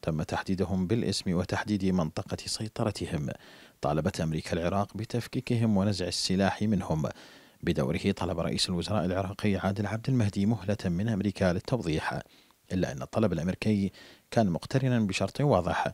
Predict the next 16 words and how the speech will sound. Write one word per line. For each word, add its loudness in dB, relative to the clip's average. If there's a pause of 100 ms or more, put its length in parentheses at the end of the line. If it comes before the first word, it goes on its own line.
(420)
وبسيط: 2 (400)
عقوبات 2
على 2
العراق 2 (240)
ستكون 0
أقسى 0
من 0
العقوبات 0
على 0
إيران 4 (420)
إن 8
لم 8
يتم 0 (340)
تفكيك 0
هذه -2
الفصائل. 0